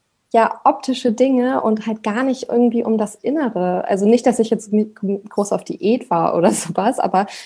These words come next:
ich glaube, so unterschwellig konnte sich da, glaube ich, keine, kein Mensch so richtig dem entziehen,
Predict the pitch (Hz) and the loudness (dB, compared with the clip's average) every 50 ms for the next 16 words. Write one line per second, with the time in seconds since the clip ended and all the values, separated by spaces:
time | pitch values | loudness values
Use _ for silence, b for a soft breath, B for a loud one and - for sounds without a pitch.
0 | B B - 202 202 240 233 277 277 269 277 226 220 233 220 226 214 - - 285 | B B -4 -2 2 4 4 4 6 4 2 2 4 4 4 4 2 2 4 4
1 | 339 - - 247 - - 220 208 208 214 220 220 220 - - 220 233 233 233 226 | 4 4 2 -4 -4 2 2 4 6 4 2 2 -2 -2 0 2 2 2 0 0
2 | 220 220 214 214 - 208 190 196 196 196 196 202 202 - - b b b b b | 0 -2 -4 -2 -4 -4 -2 0 0 0 0 0 -2 -4 -6 b b b b b
3 | b b _ _ - - - 190 202 233 240 240 226 220 - - - - 220 233 | b b _ _ -20 -10 -4 -2 0 2 2 2 2 0 -2 -4 -2 0 2 4
4 | 240 233 226 233 240 233 220 - - - 202 196 220 220 220 - 220 220 - - | 4 4 4 4 2 0 -2 -6 -6 -6 -2 -2 -2 -2 -2 -4 -6 -6 -4 -2
5 | 208 202 202 - - 185 185 - - 233 269 269 240 202 175 | -2 -2 0 -2 -4 -6 -6 -2 -2 0 0 2 0 0 -2